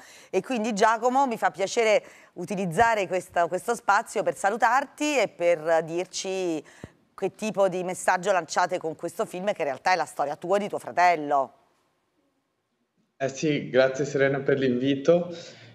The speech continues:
Speaker 2: Sono molto contento di parlare di questo film, che poi è un'opera collettiva, e la mia storia è una storia, sì, di coraggio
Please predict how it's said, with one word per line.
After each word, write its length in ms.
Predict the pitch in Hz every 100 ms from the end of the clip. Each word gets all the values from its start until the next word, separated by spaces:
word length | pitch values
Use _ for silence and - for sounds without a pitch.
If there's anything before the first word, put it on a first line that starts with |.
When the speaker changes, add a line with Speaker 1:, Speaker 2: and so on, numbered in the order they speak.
| _
Speaker 2:
Sono 280 | - - 131
molto 320 | 135 139 139
contento 560 | 139 135 135 143 139 151
di 800 | 127 120 113 107 107 104 101 95
parlare 380 | 123 131 139 139
di 120 | 131
questo 320 | 135 135 -
film, 500 | 127 135 135 131 117
che 120 | 117
poi 260 | 117 127 127
è 100 | 123
un'opera 500 | 120 120 120 131 117
collettiva, 1040 | 127 120 113 - 131 135 147 160 - - _ _ _ _
e 280 | 131 131 131
la 100 | 131
mia 200 | 165 165
storia 440 | - 160 170 170
è 40 | 127
una 160 | 120
storia, 400 | 117 135 123 113
sì, 240 | 110 - 117
di 120 | 113
coraggio 1080 | 113 117 120 123 123 131 127 127 127 -